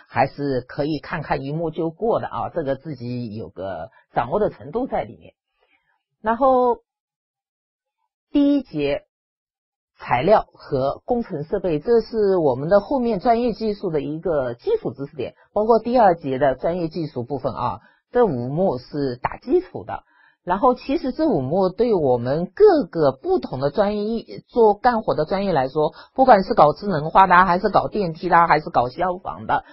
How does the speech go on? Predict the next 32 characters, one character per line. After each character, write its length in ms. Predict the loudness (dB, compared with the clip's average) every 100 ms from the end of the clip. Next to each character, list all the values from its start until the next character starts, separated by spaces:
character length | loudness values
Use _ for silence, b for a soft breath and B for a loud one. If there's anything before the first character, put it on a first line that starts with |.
| B -2
都 100 | -2
是 160 | 0
一 80 | -2
个 80 | -2
基 240 | -2 -4
础 140 | -4 -6
的 100 | -8
知 160 | -8
识 120 | -8 -6
点， 180 | -6
也 140 | -4 0
就 100 | 2
是 40 |
说 140 | 2 0
别 180 | 2
人 220 | 2 2 0
是 220 | -4 -4
会 340 | 0 0 -2 b b
比 120 | -8 4
较 200 | 6 6
很 340 | 2 -6 -8 b b
清 280 | -6 -2 -2
楚 160 | -4 -4
的 140 | -2
会 220 | -2 -2
了 260 | 0 2 2
解 160 | 2 -2
这 120 | -4
个 100 | -4
知 140 | -6
识 80 | -8
点， 180 | -10